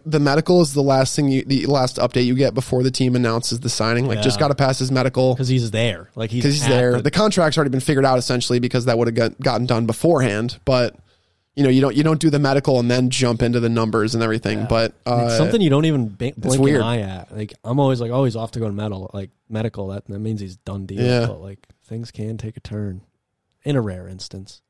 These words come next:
Speaker 2: Four minutes, well, three and a half minutes into the seven. That
Speaker 1: Palace have fizzled out here, too.
Speaker 2: Yeah.
Speaker 1: I think those must have been good subs from Ten Hag then. His subs were effective 'cause it's pretty much, it's not been all United, but it's, it's Palace was, like, knocking and getting tons of chances.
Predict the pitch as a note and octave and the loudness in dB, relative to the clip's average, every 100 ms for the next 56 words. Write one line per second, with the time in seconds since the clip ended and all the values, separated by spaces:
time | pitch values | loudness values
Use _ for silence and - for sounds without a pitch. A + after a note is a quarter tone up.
0 | _ _ _ _ - - _ _ _ _ | _ _ _ _ -20 -20 _ _ _ _
1 | _ _ _ _ _ _ - F3+ G#3 G#3 | _ _ _ _ _ _ 0 4 6 4
2 | G3+ G#3 G3+ G3 - D#3 D3+ D#3 F3+ F#3+ | 4 2 0 -2 -8 -6 -6 -4 -2 0
3 | E3+ F#3 E3+ F3+ - F3 E3 C#3 - D#3+ | -2 -2 -2 -2 -2 -2 -2 -2 -2 -2
4 | E3+ D#3+ B2+ B2 B2 C#3 C3+ B2 B2 - | 0 0 0 0 0 2 0 0 -2 -2
5 | A#2+ A#2 A#2+ A#2 A#2+ A2+ - A#2 A#2 A2+ | 0 2 2 0 -2 -2 0 2 2 0
6 | - A2 G#2 G#2 G#2 C3 D#3+ F3 F3+ G#3+ | -6 -8 -4 -4 -4 0 2 2 2 0
7 | A3 G#3+ F3+ F3 - E3 D#3 - B2 B2+ | 0 2 4 2 2 2 2 0 0 0
8 | B2+ A#2 A2 A#2+ G#2+ A#2+ - C3+ B2 B2+ | 0 -2 -2 -4 0 -2 0 0 0 -2
9 | B2 A#2 - A2+ - - - A#2+ B2 - | 0 0 0 -4 -2 -6 -4 -4 -4 -4
10 | - _ _ _ _ _ B2 A#2+ - D3+ | -10 _ _ _ _ _ -6 -6 -2 0
11 | C3+ B2 - B2+ F3+ F#3 C#3+ C3+ C3+ B2 | 2 0 -2 -2 0 2 2 2 2 2
12 | A#2+ A#2+ B2+ D3+ C#3 B2 - - B2 - | 2 2 2 0 0 -2 -2 -4 -4 -6
13 | - C#3+ C#3 B2 B2 - A#2 - A#2+ A#2 | -4 0 0 -2 -6 -4 -4 -2 -2 -2
14 | B2 - F2+ B2 A#2+ - C3 B2 A2+ A#2 | -4 -6 -4 -4 -4 -2 -2 -2 -2 -4
15 | A#2+ - - - | -4 -6 -8 -10